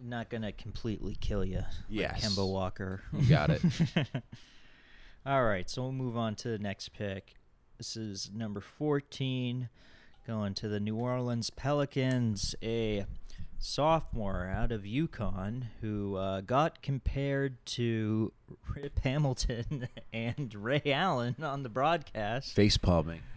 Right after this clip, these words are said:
Speaker 1: Yeah, I wonder why. Wonder why they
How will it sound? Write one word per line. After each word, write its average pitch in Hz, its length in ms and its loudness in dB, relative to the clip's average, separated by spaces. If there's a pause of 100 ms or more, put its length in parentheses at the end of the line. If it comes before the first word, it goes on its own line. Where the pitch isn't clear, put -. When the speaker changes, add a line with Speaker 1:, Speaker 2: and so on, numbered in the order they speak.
(100)
Speaker 1:
Yeah, 123 220 2
I - 20 6
wonder 139 320 6
why. 123 640 4 (180)
Wonder 120 240 -2
why 120 200 2
they 113 240 2